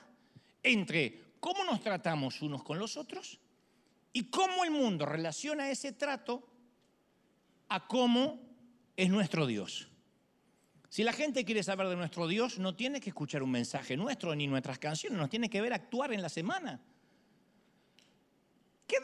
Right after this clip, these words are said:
deberían deducir los inconversos, los ateos, los agnósticos,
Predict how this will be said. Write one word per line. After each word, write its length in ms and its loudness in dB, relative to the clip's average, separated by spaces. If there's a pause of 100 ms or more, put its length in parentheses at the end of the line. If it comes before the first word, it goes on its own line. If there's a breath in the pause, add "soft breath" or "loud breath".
deberían 540 4
deducir 580 2
los 280 0
inconversos, 880 0
los 200 0
ateos, 460 2
los 220 -2
agnósticos, 720 -2